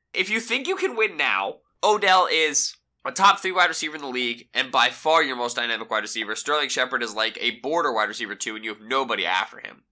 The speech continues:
If you don't think you can win now and you have to rebuild, well then, okay, sure, but number one,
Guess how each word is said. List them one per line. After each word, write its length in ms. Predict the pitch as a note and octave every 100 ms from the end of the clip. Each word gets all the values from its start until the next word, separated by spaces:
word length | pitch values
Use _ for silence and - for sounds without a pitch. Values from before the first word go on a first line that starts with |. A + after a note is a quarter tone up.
| -
If 200 | F#3 E3+
you 100 | F#3
don't 360 | C#3+ A#3 D4 B3
think 160 | D#3+
you 80 | B2
can 180 | B2 A2+
win 180 | A2 G#2
now 260 | A2 A#2+
and 100 | D#3
you 80 | A2
have 280 | - F3 F3+
to 100 | D3+
rebuild, 600 | C#3 C3 B2+ A2+ G#2+ C3+ - -
well 160 | D3 F3
then, 220 | F3 D#3+ -
okay, 340 | D#3 G#3 D#3+
sure, 560 | A#2 - A#3+ A3+ D3+ C#3 - -
but 160 | E3+ D#3+
number 240 | G#3 E3+
one, 440 | D#3+ G#3+ D#3+ C#3+